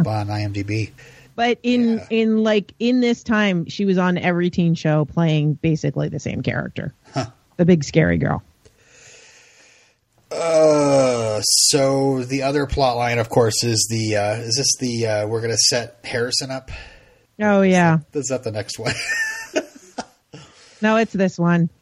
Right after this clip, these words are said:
Speaker 2: It's where, uh, you know, they're, they're making him think that he can get with one of them,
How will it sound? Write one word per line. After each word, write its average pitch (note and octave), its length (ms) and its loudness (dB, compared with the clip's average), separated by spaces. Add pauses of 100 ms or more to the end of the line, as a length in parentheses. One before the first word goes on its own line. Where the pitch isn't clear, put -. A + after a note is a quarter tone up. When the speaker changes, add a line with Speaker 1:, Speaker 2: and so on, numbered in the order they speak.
Speaker 2:
It's G3 320 0
where, G#3+ 340 2
uh, F#3+ 280 -2 (500)
you G3 100 2
know, F#3+ 200 2
they're, F3+ 360 2
they're E3+ 280 2
making A3 480 2
him G3+ 260 4
think C4 400 0
that A3 200 2
he A3 120 2
can G#3+ 180 2
get G3+ 220 0
with F#3+ 180 0
one F#3+ 300 2
of E3 140 0
them, E3+ 460 2